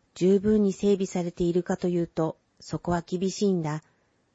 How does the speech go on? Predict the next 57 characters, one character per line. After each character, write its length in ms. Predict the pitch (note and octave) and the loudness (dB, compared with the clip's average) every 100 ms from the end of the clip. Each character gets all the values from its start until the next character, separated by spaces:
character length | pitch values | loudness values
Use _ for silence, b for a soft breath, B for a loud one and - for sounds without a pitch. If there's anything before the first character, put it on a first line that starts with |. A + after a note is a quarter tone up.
| _ | _
地 180 | - A#3 | -2 -2
域 160 | A3 F#3+ | 0 0
に 120 | F3+ | 2
よ 80 | E3+ | -2
っ 20 | |
て 360 | - D#3+ D#3 - | -2 -4 -4 -8
そ 180 | - G3+ | -6 -2
の 120 | A3 | 0
種 200 | - A3+ | 0 2
類 220 | A3+ F#3 | 4 2
や 120 | F3+ | 0
量 260 | E3 G3+ F#3+ | 2 2 2
に 260 | D#3+ D#3 - | 0 -4 -6
格 240 | - A3+ - | -14 -14 -2
差 140 | A#3 | 0
が 100 | G3 | 2
あ 60 | F#3 | 0
る 120 | F3 | 0
の 120 | E3 | 0
が 80 | D#3 | -2
現 260 | D#3 D#3 D#3+ | -2 -2 -2
状 160 | E3+ | -2
だ 120 | E3+ | 0
よ。 220 | F3 G#3 C#4+ _ _ _ _ _ _ _ _ _ _ _ | 0 -2 -4 _ _ _ _ _ _ _ _ _ _ _
鈴 300 | - F3+ F#3 | -6 -4 -4
木。 320 | - E3 - _ _ _ _ _ - - | -6 -8 -8 _ _ _ _ _ -16 -4
例 140 | A#3 B3+ | 0 2
え 60 | |
ば、 240 | G3+ F#3 F#3 b b _ | 4 2 0 b b _
下 240 | - F3+ | -6 0
野 80 | A3 | 0
市 380 | A3+ - B3 A#3+ | 0 -4 -2 -2
に 160 | G3+ | -2
は 160 | F3 - - | -4 -6 -10
介 240 | - G3+ | -2 0
護 120 | A3+ | 0
者 140 | B3+ A#3 | 0 0
が 140 | F3 | -2
急 260 | - G3+ G#3 | 0 0 2
病 160 | G#3+ G#3+ | 4 2
の 100 | G#3+ | 0
時 200 | G#3+ G3+ | -2 -2
な 140 | F#3 | -2
ど 100 | E3+ | -2
に 220 | D#3+ D#3 b b _ _ | -4 -6 b b _ _
一 220 | E3+ A3 | -8 -4
時 140 | A3+ B3 | -4 -2
的 240 | B3 B3 | -2 0
に 140 | B3 A#3+ | 0 -2
施 100 | - | -2
設 260 | D4 A#3 | -4 0
に 140 | G3+ F3+ | 0 2
入 180 | F#3+ | 2
所 160 | F#3 G3+ | 2 0
で 100 | F#3+ | -2
き 160 | - E3 | -2 -2
る 180 | D#3+ | -2